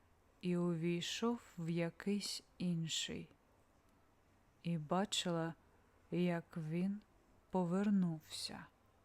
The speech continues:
Я не бачила, як він увійшов назад у будинок. Так само раптово, як опинився ззовні, він стояв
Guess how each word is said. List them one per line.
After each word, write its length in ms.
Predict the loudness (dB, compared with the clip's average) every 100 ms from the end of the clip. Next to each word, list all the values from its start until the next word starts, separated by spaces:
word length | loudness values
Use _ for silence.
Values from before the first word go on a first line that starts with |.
| _ _ _ _ _ _ _ -6
Я 300 | 4 6 8
не 140 | 8 8
бачила, 520 | 8 6 4 2 2
як 300 | 2 2 2
він 240 | 2 2
увійшов 680 | 2 2 2 2 0 -2 -2 0
назад 460 | 0 2 0 -2 -4
у 80 |
будинок. 760 | -2 0 2 2 2 -2 -6 -16 -16 -20 -20 -20 -20 -20 -20 -20 0
Так 240 | 2 2
само 360 | 4 6 8 8
раптово, 680 | 6 4 -2 2 4 4
як 240 | 4 2 0
опинився 720 | 0 2 4 4 0 0 0
ззовні, 640 | 2 2 4 6 4 4 0 -12 -20 -20 -20 -20 _
він 380 | -2 2 6 6
стояв 600 | 4 2 4 6 4 2